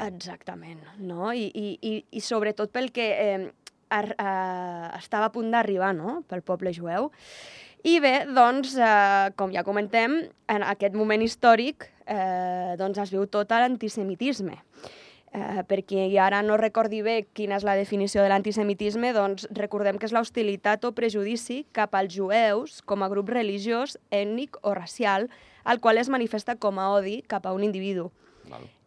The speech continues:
Speaker 1: I, i, evidentment, aquest antisemitisme ja no és tan sols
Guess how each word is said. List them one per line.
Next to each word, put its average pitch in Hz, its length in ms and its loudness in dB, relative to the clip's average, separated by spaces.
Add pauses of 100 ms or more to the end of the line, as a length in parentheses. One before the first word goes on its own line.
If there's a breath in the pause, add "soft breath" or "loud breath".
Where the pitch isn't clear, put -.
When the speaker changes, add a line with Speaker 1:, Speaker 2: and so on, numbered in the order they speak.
Speaker 1:
I, 196 920 -4
i, 220 160 0
evidentment, 214 480 2
aquest 233 320 0
antisemitisme 220 800 -2
ja 226 160 0
no 233 140 -2
és 233 160 -4
tan 202 180 -2
sols 254 240 0